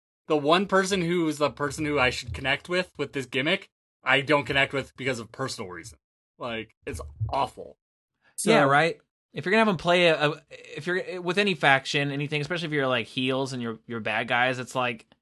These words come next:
Speaker 3: it isn't, it's not fun to watch unless the people doing it are, like, having fun doing it. And I agree, watch it with, like, Toxic Attraction. <laughs> It seems like the only one who, who is fitting in that role is Gigi Dolan. <laughs> Where it's like, eh, the other one is just like, you can still be heels or
Speaker 2: Well,
Speaker 3: whatever, but the
Speaker 2: Mandy
Speaker 3: whole,
Speaker 2: Rose
Speaker 3: like
Speaker 2: is just not good at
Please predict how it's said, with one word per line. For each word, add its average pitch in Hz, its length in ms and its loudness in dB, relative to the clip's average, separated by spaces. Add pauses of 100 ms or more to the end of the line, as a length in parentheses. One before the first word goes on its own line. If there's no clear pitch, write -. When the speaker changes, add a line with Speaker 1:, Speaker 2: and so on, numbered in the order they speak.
(160)
Speaker 3:
it 196 100 6
isn't, 214 220 4
it's 190 160 -6
not 226 200 2
fun 175 140 0
to 147 60 2
watch 139 280 2
unless 131 220 -2
the 123 100 -8
people 127 320 -2
doing 123 280 -2
it 120 80 -4
are, 117 100 -4
like, 110 320 -6 (120)
having 123 340 -2
fun 123 240 0
doing 127 260 -2
it. 139 180 2
And 139 100 0
I 135 80 6
agree, 139 280 0
watch 127 340 2
it 139 40 -4
with, 127 100 -2
like, 123 140 -2
Toxic 123 400 -2
Attraction. 117 720 -4
<laughs> - 60 -20 (400)
It 180 160 2
seems 190 220 2
like 170 80 0
the 170 60 0
only 165 120 2
one 160 140 0
who, 147 140 -4 (120)
who 180 300 0 (140)
is 165 180 -2
fitting 143 280 2
in 127 100 -2
that 123 160 -4
role 123 180 -2
is 113 160 -8
Gigi 117 320 -4
Dolan. 113 460 -6 (340)
<laughs> - 400 -18
Where 135 200 0
it's 135 140 -4
like, 131 320 2
eh, 151 100 -10 (120)
the 165 120 -2
other 214 180 2
one 220 220 0
is 196 100 -2
just 190 160 -6
like, 190 200 0
you 170 140 -8
can 254 120 -2
still 220 180 0
be 185 100 -4
heels 147 340 0
or 151 60 4
Speaker 2:
Well, 214 120 8
Speaker 3:
whatever, - 180 2
but 233 80 8
the 262 80 8
Speaker 2:
Mandy 269 100 8
Speaker 3:
whole, 165 120 6
Speaker 2:
Rose 156 240 4
Speaker 3:
like - 60 -6
Speaker 2:
is 151 160 0
just 170 240 -2
not 131 380 0
good 113 260 -6
at 98 60 -14